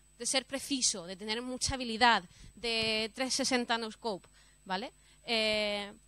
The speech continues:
el desafío de habilidad de, ay,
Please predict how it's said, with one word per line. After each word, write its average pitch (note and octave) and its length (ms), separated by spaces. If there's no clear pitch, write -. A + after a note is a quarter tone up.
el B3 120
desafío B3+ 440
de D4 100
habilidad B3 480
de, A#3+ 580
ay, A#3 160